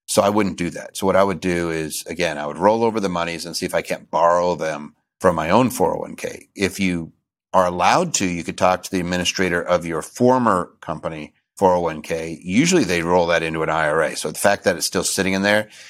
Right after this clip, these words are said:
you might be able to borrow the monies from that, or you roll it into a solo four oh one k and then borrow the money from that. You'd have to do it pretty quickly. It sounds like the sixty-day window is really at a close. You may,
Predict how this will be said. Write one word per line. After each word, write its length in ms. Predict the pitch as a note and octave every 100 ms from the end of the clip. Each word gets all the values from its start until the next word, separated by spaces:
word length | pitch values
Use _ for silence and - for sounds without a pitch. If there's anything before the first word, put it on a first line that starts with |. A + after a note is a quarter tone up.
| - _
you 200 | F#2 F#2
might 380 | F2+ F#2+ G#2+ G2+
be 120 | F#2
able 160 | F2+ E2+
to 60 |
borrow 320 | E2 F2 E2
the 80 | D#2+
monies 360 | D#2+ D#2 D2+ -
from 260 | E2 C#2
that, 420 | E2 F2+ D#2+ D#2 _ _ -
or 640 | A2+ A#2+ G2+ F2+ E2+ E2 _ _ -
you 120 | F#2+
roll 260 | F#2+ G2+ G2
it 60 |
into 380 | F#2 F2+ - F2
a 220 | E2+ D#2
solo 420 | - - A2+ G#2+
four 280 | F2+ - F2
oh 60 | E2+
one 200 | E2 E2
k 260 | - E2
and 100 | E2
then 120 | F2 D#2
borrow 300 | E2+ F2 F2
the 100 | E2
money 220 | E2 D#2
from 180 | - D#2+
that. 380 | F2 F2 E2 _ _ - _
You'd 120 | G2+ G2
have 120 | G#2+
to 80 | F2+
do 120 | G2+
it 80 | F#2
pretty 200 | F#2 F2
quickly. 400 | G2+ F#2 F#2+ F#2
It 120 | D#2+
sounds 340 | F2+ F2+ F2
like 320 | F2 E2+ - _ _ -
the 100 | F#2
sixty-day 560 | - F#2 - F2 F2
window 340 | E2+ F2+ E2+ D#2+
is 140 | D2+
really 640 | D2+ D#2 G2+ G#2+ G2+ F2+ E2+
at 80 |
a 40 | D#2
close. 480 | - F2 E2+ E2 - - - _
You 80 | F#2
may, 260 | G#2 G2